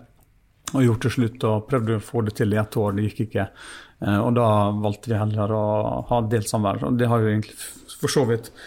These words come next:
fungert greit da. Eh, noen utfordringer selvfølgelig, men altså, i stort sett så er det veldig bra. Eh, og, og det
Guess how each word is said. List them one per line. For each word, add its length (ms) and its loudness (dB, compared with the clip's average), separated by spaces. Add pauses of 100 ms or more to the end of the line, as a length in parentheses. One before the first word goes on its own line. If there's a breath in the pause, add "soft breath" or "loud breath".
(200 loud breath)
fungert 460 4 (180)
greit 460 2
da. 160 2 (360 loud breath)
Eh, 160 0
noen 320 6
utfordringer 480 2
selvfølgelig, 480 2
men 240 2
altså, 320 0
i 80 0
stort 280 -4
sett 240 0
så 220 2
er 160 2
det 80 0 (260)
veldig 300 0
bra. 100 -6 (1160 loud breath)
Eh, 640 4
og, 340 2 (380)
og 400 4
det 160 4